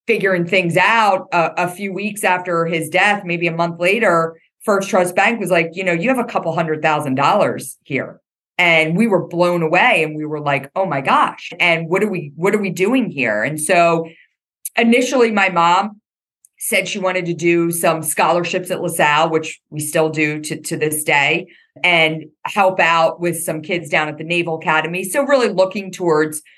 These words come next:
where he, where he went to school and, and, and helping kids in that perspective. But she very quickly filed for five oh one C three paperwork and, and created the Travis Manion Foundation by two thousand and eight.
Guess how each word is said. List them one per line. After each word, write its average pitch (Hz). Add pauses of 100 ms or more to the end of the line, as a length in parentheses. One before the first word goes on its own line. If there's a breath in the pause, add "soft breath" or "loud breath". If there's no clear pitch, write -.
(240 soft breath)
where 170
he, 160
where 170
he 170
went 151
to 147
school 208
and, 147
and, 147
and 147
helping 170
kids 165
in 151
that 175
perspective. 175 (480 loud breath)
But 180 (540)
she 285
very 302
quickly 226
filed 185
for 165
five 180
oh 175
one 165
C 165
three 165
paperwork 165
and, 151
and 160
created 180
the 170
Travis 170
Manion 170
Foundation 156
by 156
two 196
thousand 170
and 143
eight. 160